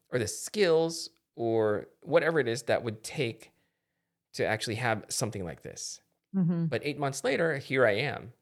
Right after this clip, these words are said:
Speaker 1: you know what I mean?
Speaker 2: Mm-hmm.
Speaker 1: And I look back, I'm like, "I didn't really add anything. I didn't really have a special skill. It's just, I learned along the way, little by little, I adjusted." And then,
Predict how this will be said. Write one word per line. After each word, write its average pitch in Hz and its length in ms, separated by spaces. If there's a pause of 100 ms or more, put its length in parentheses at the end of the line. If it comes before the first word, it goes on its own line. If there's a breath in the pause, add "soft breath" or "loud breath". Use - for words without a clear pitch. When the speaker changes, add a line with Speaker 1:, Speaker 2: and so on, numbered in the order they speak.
Speaker 1:
you 120 80
know 110 60
what 104 40
I 107 40
mean? 127 160
Speaker 2:
Mm-hmm. 165 100
Speaker 1:
And 117 160
I 110 80
look 110 280
back, 147 220
I'm 127 80
like, 113 180
"I 117 80
didn't 202 320
really 262 360
add 214 420
anything. 156 480
I 113 80
didn't 147 240
really 160 180
have 143 260
a 120 100
special - 400
skill. - 300
It's - 220
just, - 380 (140)
I 110 100
learned 110 460
along 87 320
the 87 80
way, 110 260 (280 soft breath)
little 98 180
by 80 160
little, - 280
I 90 120
adjusted." 85 560
And 98 120
then, 98 180